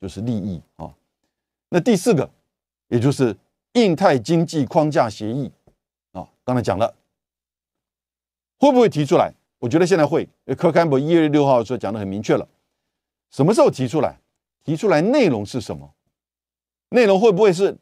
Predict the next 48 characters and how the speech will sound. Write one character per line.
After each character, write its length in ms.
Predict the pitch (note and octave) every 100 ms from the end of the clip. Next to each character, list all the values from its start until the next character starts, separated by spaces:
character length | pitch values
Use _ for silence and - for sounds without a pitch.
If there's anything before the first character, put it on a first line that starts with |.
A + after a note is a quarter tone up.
| -
啊， 100 | G#3
你 140 | F3
台 160 | E3+ F#3
积 140 | G#3+
电 200 | A#3 G3+
就 60 | D#3+
从 240 | - G#3
此 140 | D#3+
不 160 | D3 G3+
可 100 | G3+
以 80 | D#3+
再 180 | F3+ D#3+
卖 340 | E3+ F3+ B2 _ _ _ _ _ _
就 260 | D#3 D3 C3+
七 220 | - G3+
奈 180 | G#3 E3
米 260 | D#3 D#3
以 20 | B2+
上 200 | G3 D3+
的 100 | C3+ -
个， 260 | D#3+ C#3+ - -
就 140 | C#3+
是 100 | C3+
商 200 | C#3+ E3
品 200 | C#3 A2+ -
给 240 | B2+ A#2 -
任 200 | C#3+ C3+
何 280 | A#2+ C#3 - _ -
在 100 | C#3+
中 180 | A#2+ D3+
国 80 | C#3
大 160 | D3
陆 180 | C3+ B2+
的 220 | G#2 A#2+
列 160 | A#2 C#3+
为 100 | A#2+
实 160 | - C3
体 140 | G#2+
清 180 | - C3
单 200 | C3 B2
的 120 | G#2+
这 160 | F#2+ G#2+
些 320 | A2 G#2+ G2 _ _
科 100 | -
技 120 | A2
公 180 | G#2 G#2+
司 120 | G2
了？ 160 | G#2 -